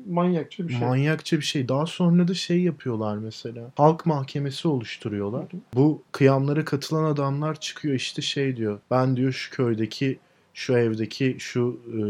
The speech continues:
Speaker 2: şeyi, Hutu'yu kestim." diyor falan.
Speaker 1: Tutsi'yi kesiyorlar.
Speaker 2: Tut-,
Speaker 1: Hutular
Speaker 2: evet,
Speaker 1: Tutsi.
Speaker 2: evet, Tutsi'yi kestim diyor falan. Emin misin?
Speaker 1: E, çok eminim.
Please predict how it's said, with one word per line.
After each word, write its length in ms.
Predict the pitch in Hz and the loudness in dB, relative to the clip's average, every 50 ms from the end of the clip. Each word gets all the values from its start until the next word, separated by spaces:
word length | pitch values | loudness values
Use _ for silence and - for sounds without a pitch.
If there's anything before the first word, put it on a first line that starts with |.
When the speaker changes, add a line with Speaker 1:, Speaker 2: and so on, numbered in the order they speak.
| 101 101 104 107 - - - | 0 -2 -4 -4 -6 -10 -10
Speaker 2:
şeyi, 300 | - - 117 110 117 113 | -6 -4 -2 -2 -2 -2
Hutu'yu 440 | 113 127 113 - - 110 110 123 | -2 -2 -4 -2 -2 -2 -2 -2
kestim." 580 | - - 120 110 104 - - - 127 113 104 95 | -2 -2 -2 -2 -2 -4 -8 -8 -6 -6 -4 -4
diyor 160 | 92 92 95 | -6 -8 -10
falan. 380 | - - 123 110 104 117 151 180 - _ _ | -8 -6 -4 -4 -4 -6 -8 -10 -14 _ _
Speaker 1:
Tutsi'yi 400 | - 175 170 - - - 143 123 | -10 -10 -10 -8 -4 -4 -4 -4
kesiyorlar. 640 | - - 127 - - 131 127 123 - - - - - - - | -2 -6 -8 -8 -6 -8 -8 -8 -8 -12 -16 -18 -20 -10 -6
Speaker 2:
Tut-, 80 | 147 135 117 | -6 -4 -4
Speaker 1:
Hutular 220 | 165 139 131 127 123 - | -2 -2 -2 -2 0 2
Speaker 2:
evet, 160 | 117 113 110 | 2 2 2
Speaker 1:
Tutsi. 120 | - - 117 | 0 -2 -2
Speaker 2:
evet, 100 | 127 127 | -4 -2
Tutsi'yi 440 | - 113 - - - - 113 101 92 | -6 -6 -6 -6 -6 -4 -6 -6 -6
kestim 540 | - - 107 101 - - - - 113 107 101 | -6 -6 -6 -6 -8 -10 -8 -8 -6 -6 -6
diyor 120 | 101 98 | -8 -10
falan. 380 | - - - 120 110 120 147 175 - _ _ _ _ - | -8 -6 -4 -4 -4 -4 -6 -10 -14 _ _ _ _ -12
Emin 220 | 95 104 135 165 | -10 -10 -8 -8
misin? 360 | 160 127 - - - - - - 143 - _ _ - | -10 -10 -12 -16 -20 -18 -18 -20 -20 -20 _ _ -6
Speaker 1:
E, 60 | 180 | -6
çok 240 | - - 143 - - | -4 -4 -8 -8 -6
eminim. 280 | 131 120 117 113 113 | -8 -8 -6 -8 -10